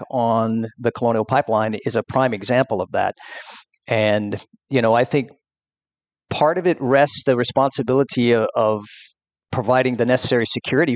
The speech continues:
for this critical infrastructure rests with the companies themselves. Um, look, you know, it's very expensive to provide the necessary cybersecurity systems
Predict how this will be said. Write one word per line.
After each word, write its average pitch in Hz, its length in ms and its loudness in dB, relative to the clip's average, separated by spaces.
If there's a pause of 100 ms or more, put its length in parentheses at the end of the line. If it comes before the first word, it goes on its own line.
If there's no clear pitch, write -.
for 123 100 2
this 120 180 0
critical 127 320 -2
infrastructure 131 540 0
rests 127 320 2
with 139 120 2
the 113 80 -4
companies 120 440 -2
themselves. 110 580 0 (600)
Um, 104 480 0 (120)
look, 165 320 0 (140)
you 131 140 0
know, 110 220 2
it's 160 200 0 (100)
very 160 520 2
expensive 139 640 0 (100)
to 117 400 0 (100)
provide 123 480 0
the 113 60 -4
necessary 113 640 0 (140)
cybersecurity 120 920 0
systems 107 640 0